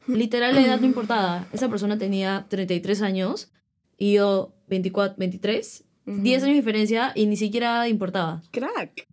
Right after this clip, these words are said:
Speaker 1: Se fue la última vez con la que salí con
Speaker 2: Ya.
Speaker 1: esa chica.
Speaker 2: Eh, o sea, sí, es verdad. Los extranjeros puede que tengan quizás la mente más abierta y no lo tengan mapeado y qué sé yo.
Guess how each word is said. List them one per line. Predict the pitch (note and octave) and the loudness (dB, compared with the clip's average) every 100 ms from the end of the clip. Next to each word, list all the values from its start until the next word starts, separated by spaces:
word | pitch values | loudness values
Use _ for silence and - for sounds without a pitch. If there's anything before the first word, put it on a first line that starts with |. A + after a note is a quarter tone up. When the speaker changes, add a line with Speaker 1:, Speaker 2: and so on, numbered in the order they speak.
| _ B3+ F3+ F#3+ - | _ -2 -2 -4 -6
Speaker 1:
Se | A#3 | -2
fue | A#3+ C#4 | 4 4
la | C#4+ | 4
última | C#4 C#4+ C#4 | 2 2 0
vez | A#3+ A3+ | 0 -2
con | A#3 | -4
la | A3+ | -2
que | G#3+ | -4
salí | F#3+ F#3+ | -4 -6
con | F3+ F#3 | -6 -8
Speaker 2:
Ya. | F3 | -8
Speaker 1:
esa | F3 | -10
chica. | - - _ - - | -18 -20 _ -20 -2
Speaker 2:
Eh, | G#3+ A3 G#3+ G#3 - _ _ _ _ _ _ _ _ _ _ - | 2 4 2 -4 -10 _ _ _ _ _ _ _ _ _ _ 0
o | |
sea, | B3+ B3+ | 2 2
sí, | A#3+ - D#4+ E4+ G4 | 2 4 6 4 2
es | C#4+ D4 | 2 4
verdad. | E4 D4 F3+ D#3 | 2 2 2 0
Los | F#3 G3 | -4 -2
extranjeros | G3+ G#3 G3+ A#3 A#3+ | -2 -2 -2 0 0
puede | A#3+ A#3+ A#3+ | 2 2 2
que | A#3 | 0
tengan | G3 F#3+ G3+ G#3 | -2 -4 -4 -6
quizás | G3+ F#3+ F#3+ G3 | -6 -6 -4 -4
la | F#3+ | -2
mente | F#3 F#3+ | -2 -4
más | F#3+ F#3+ | -4 -2
abierta | F#3 F#3 F#3 F3+ | 0 2 0 0
y | F3+ | -4
no | |
lo | F3 | -4
tengan | F3+ F3+ F3+ | -4 -4 -4
mapeado | D#3+ D#3+ D3+ D3+ D3+ D3+ | -4 -2 -2 -2 -2 -4
y | D3 | -6
qué | D#3+ | -8
sé | E3 | -4
yo. | D#3 D#3+ | -4 -4